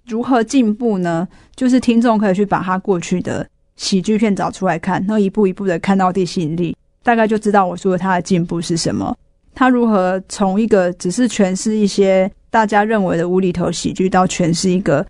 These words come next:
身为一个女太空人的这样子的心路历程，他面对这样的角色的挑战，可以看见他怎么样去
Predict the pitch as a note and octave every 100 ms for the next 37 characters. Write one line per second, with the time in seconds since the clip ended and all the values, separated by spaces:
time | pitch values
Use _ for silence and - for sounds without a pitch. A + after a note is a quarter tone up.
0 | _ - - - G#3+ G#3+ G3 F#3+ F3 D#3+
1 | F#3 E3+ G#3 G3 F#3 F#3 - - C3+ G2+
2 | - _ _ - A3 F#3+ F#3 F3+ E3+ G3
3 | G3 F#3 F#3+ F3+ E3+ - - _ _ _
4 | - A3 A#3 G#3+ G3+ F#3+ A3 G#3 F3 -
5 | - F#3+ D3+ - - - F#3+ - - -
6 | - B3 A3 A3 G#3+ G3+ G3+ F3+ G3 F#3+
7 | - F#3 F3 G3 G3+ F#3+ - G#3 F3+